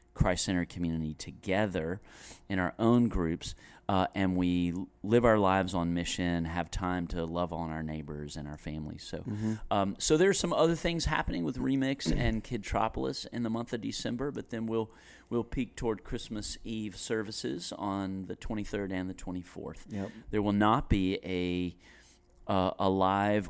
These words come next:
Speaker 1: or even a video service on Sunday morning, December twenty-fifth. We will allow our Christmas Eve services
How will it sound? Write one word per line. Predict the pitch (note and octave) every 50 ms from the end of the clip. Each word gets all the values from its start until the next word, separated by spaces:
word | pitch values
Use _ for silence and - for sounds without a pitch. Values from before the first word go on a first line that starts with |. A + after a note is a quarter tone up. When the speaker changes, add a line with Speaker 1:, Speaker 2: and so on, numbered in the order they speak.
| - -
Speaker 1:
or | - A#2 A#2+ B2 B2
even | B2 A#2+ A#2 G#2+
a | G2+
video | F#2 G2 A2 G#2+ A2+ G#2+ G2+ G2
service | - - G#2+ F#2+ F2+ F#2+ F2+ -
on | F#2+ F2+ F2+
Sunday | E2 - - - F#2+ F#2+ F#2
morning, | F2+ F2 F2 F2 F2 F2 E2+
December | D#2+ E2+ D#2+ - - E2+ E2+ E2+
twenty-fifth. | E2+ - - - F2+ E2 E2 - - - - B2 D#3+ - - - - - - - - - -
We | - G2 G2+
will | G2 F#2+ F#2+ -
allow | G2 G#2 F2 F2+ F2+ F2+ F2+ F#2+ F#2+ F#2+ F#2 F#2
our | C2 E2+ F2
Christmas | - - F#2 - - F#2 E2+ - -
Eve | F2 F2+ F2+ -
services | - - F#2+ E2+ E2+ E2+ E2+ - - F#2+ E2+ E2+ F2 F2 E2 - -